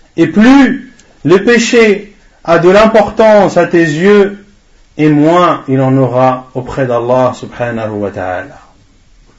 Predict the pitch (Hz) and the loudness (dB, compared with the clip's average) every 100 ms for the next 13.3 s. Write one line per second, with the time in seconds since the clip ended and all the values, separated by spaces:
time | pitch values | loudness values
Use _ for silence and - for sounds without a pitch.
0 | _ _ _ _ _ _ _ _ _ _ | _ _ _ _ _ _ _ _ _ _
1 | _ _ _ _ _ _ _ _ _ _ | _ _ _ _ _ _ _ _ _ _
2 | _ _ _ _ _ _ _ - 170 196 | _ _ _ _ _ _ _ -4 0 2
3 | 170 165 156 131 175 165 156 151 135 160 | 4 2 0 0 0 0 0 0 0 0
4 | 147 139 143 139 135 - - _ _ _ | 0 -2 -2 -2 -4 -8 -18 _ _ _
5 | _ _ _ _ _ _ 110 135 175 185 | _ _ _ _ _ _ -2 0 2 0
6 | 175 160 156 _ _ _ _ _ _ _ | -2 -6 -12 _ _ _ _ _ _ _
7 | - 135 131 147 180 180 160 160 151 143 | -4 0 0 2 4 4 2 0 0 0
8 | 143 139 135 123 151 139 - 127 123 107 | 0 0 2 2 0 -2 -4 -4 -4 -6
9 | 120 127 135 101 - _ _ _ _ _ | -4 -2 -2 -4 -12 _ _ _ _ _
10 | _ _ _ _ - _ _ - 139 185 | _ _ _ _ -20 _ _ -4 0 2
11 | 202 196 165 - 196 202 202 170 156 - | 2 2 0 0 0 0 2 2 2 -2
12 | - 226 208 175 151 139 185 170 147 151 | -4 0 0 2 0 0 -2 0 0 0
13 | 151 139 127 | 0 0 -6